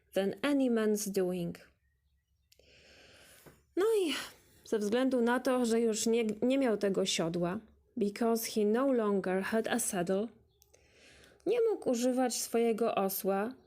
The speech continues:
dalej, y, do pracy. He couldn't use his donkey for his business.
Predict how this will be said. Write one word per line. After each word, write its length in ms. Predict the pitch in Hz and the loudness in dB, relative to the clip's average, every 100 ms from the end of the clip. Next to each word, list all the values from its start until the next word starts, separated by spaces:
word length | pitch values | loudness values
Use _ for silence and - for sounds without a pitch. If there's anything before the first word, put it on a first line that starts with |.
| - _ _ - | -20 _ _ -8
dalej, 600 | 196 202 202 208 233 - | -2 0 2 2 0 -2
y, 260 | - - - | -4 -6 -6
do 180 | 214 247 | -4 -4
pracy. 560 | 339 294 285 - - - _ _ | -2 -2 -4 -8 -10 -10 _ _
He 140 | - 226 | -6 -6
couldn't 580 | 226 330 311 247 220 214 | -2 -2 0 0 -2 -2
use 160 | 214 | -4
his 240 | - 240 208 | -2 -2 0
donkey 480 | 202 180 185 202 | -2 -2 -2 -2
for 220 | 208 214 214 | 0 -2 -2
his 260 | 254 240 | -2 -4
business. 680 | 233 294 262 196 180 - | 0 0 0 -4 -6 -10